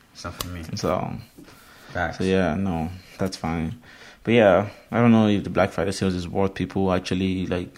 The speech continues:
Speaker 2: waking up that early, going to the stores,
Speaker 1: Causing
Speaker 2: getting,
Speaker 1: a
Speaker 2: getting into
Speaker 1: stampede.
Speaker 2: fight,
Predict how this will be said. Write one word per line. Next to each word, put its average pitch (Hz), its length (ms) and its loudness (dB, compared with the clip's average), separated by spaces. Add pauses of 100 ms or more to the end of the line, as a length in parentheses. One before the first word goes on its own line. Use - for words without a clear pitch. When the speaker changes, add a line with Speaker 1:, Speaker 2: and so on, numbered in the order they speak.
Speaker 2:
waking 92 280 -2
up 92 100 -4
that 90 140 2
early, 92 560 0 (360)
going 98 220 0
to 98 60 -2
the 98 60 -6
stores, 98 320 2
Speaker 1:
Causing 95 300 4
Speaker 2:
getting, - 180 -4
Speaker 1:
a 107 40 4
Speaker 2:
getting 110 200 8
into 104 260 4
Speaker 1:
stampede. - 20 -6
Speaker 2:
fight, 104 580 6